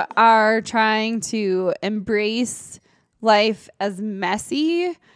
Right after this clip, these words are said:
then you are not alone. I'm trying to stop conforming to my ideas and projections over what life is supposed to look like. And if you're, uh, embracing the mess,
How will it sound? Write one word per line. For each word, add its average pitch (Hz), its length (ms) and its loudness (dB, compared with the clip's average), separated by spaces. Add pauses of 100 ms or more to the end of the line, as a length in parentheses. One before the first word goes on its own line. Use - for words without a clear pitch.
(160)
then 208 640 0
you 208 440 0
are 170 140 0
not 165 300 -6
alone. 139 400 -8
I'm 185 140 -6
trying 196 400 -2
to 180 420 -4
stop - 400 -2
conforming 180 760 -6
to 165 460 -8
my 180 380 -4
ideas 170 580 -2
and 165 160 -10
projections 165 580 -10
over 156 200 -8
what - 160 -6
life 160 240 -10
is 180 80 -14
supposed - 220 -10
to 180 60 -8
look 277 200 -2
like. 226 320 2 (400)
And 185 260 -2
if 202 140 -8
you're, 240 240 0
uh, 226 260 4
embracing 226 720 -6
the 214 100 -4
mess, 226 520 -4